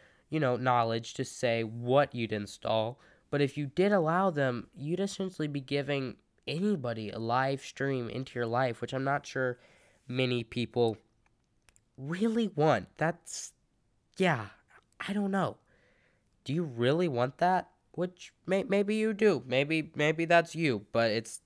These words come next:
sure ain't me. And, um, the second really major flaw that I foresee with this is the customization. So for, like, the Apple Watch,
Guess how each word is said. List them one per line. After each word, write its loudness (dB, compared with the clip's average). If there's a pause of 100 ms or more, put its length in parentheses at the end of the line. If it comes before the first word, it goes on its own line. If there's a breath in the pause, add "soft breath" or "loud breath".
(120)
sure 2
ain't 2
me. 0 (760 soft breath)
And, 0
um, 4
the -2
second 0 (140)
really 0
major 0 (720)
flaw 4
that 4
I 6
foresee -4 (440 soft breath)
with -2
this 2
is -6
the -4
customization. -2 (420 soft breath)
So -2
for, -2
like, 2
the 2
Apple 0
Watch, 0